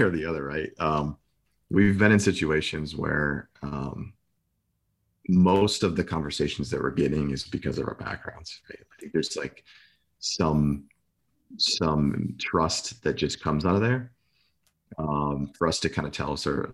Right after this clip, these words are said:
tell our experience, our story, you know, what we've seen, you know, for example. Um, other times it's hurt us, right? Like, we've had situations where people, um, say, "Yeah, I'm not gonna work with that company because of their backgrounds." And,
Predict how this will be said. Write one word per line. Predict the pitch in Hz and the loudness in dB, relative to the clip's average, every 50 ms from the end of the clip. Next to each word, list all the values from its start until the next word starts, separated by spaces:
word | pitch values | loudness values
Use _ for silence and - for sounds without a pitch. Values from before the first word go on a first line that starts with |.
| - - | -12 -8
tell | - - 76 71 69 67 | -4 -2 0 0 0 0
our | - - 73 71 | 0 0 0 -2
experience, | 71 - - - 78 73 71 69 69 69 - 76 | -2 -4 -2 -2 0 0 0 -2 -2 -2 -4 -4
our | 67 | -2
story, | - - - - - 67 65 69 67 62 57 - - _ _ _ _ _ _ _ - | -2 -2 -2 -4 -4 -2 0 0 0 0 -2 -4 -10 _ _ _ _ _ _ _ -4
you | - 78 | -2 0
know, | 71 78 | 0 2
what | 78 - | 0 0
we've | 76 76 71 - | 0 0 0 0
seen, | - - - - 76 76 76 73 78 80 - _ _ _ | -2 -4 -4 -6 -6 -4 -4 -4 -6 -6 -12 _ _ _
you | - 65 | -4 -4
know, | 67 67 | -4 -4
for | - 73 | -4 -6
example. | 71 67 64 64 64 62 76 76 71 - - - - - - _ _ _ - | -6 -4 -4 -6 -6 -2 -4 -4 -4 -4 -10 -20 -20 -20 -20 _ _ _ -2
Um, | - 85 82 80 82 - | 0 2 4 4 2 4
other | - 107 120 120 | 4 4 4 4
times | 120 120 107 107 101 98 98 | 4 4 4 4 4 2 0
it's | 95 - | -2 0
hurt | 101 110 104 - | 2 2 2 0
us, | 85 80 - - - - | -4 -8 -10 -12 -14 -8
right? | - 80 78 76 76 | -4 -4 -2 0 0
Like, | 76 76 | 0 2
we've | 80 85 85 85 | 4 4 4 4
had | 90 85 85 82 78 78 80 - | 2 2 2 2 0 -2 -6 -8
situations | - - - 82 - - 78 78 76 71 - - 78 76 71 | -6 -2 -2 -2 0 2 2 4 4 4 2 0 -2 -2 -2
where | 76 71 | -4 -4
people, | - - - - 64 71 71 71 69 - - - - - - _ _ - | -2 -2 -4 -2 0 -2 0 -2 -2 -6 -10 -20 -20 -20 -20 _ _ -4
um, | - 78 76 71 69 67 | -2 0 2 2 2 0
say, | - - - 85 73 71 67 65 67 67 65 - - _ - | 0 0 0 2 2 4 4 2 2 0 -2 -6 -12 _ -4
"Yeah, | 82 78 73 69 | 0 0 2 2
I'm | 73 73 | 2 0
not | 67 58 57 | 0 -2 -4
gonna | - 69 67 | -4 -4 -4
work | 69 69 - - | -4 -4 -4 -4
with | 67 65 | -4 -4
that | - - - | -4 -6 -6
company | - - - - 65 65 71 | -8 -10 -6 -4 -2 -2 -2
because | - - - - - - - - - - - - | -2 -4 -4 -4 -4 -4 -4 -4 -8 -8 -10 -12
of | - - | -10 -4
their | - - | -4 -4
backgrounds." | 120 - - - - - - 69 67 67 67 67 62 - | -2 -2 -2 -4 -4 -4 -4 -4 -4 -2 -4 -4 -4 -4
And, | - 67 73 | -4 -4 -6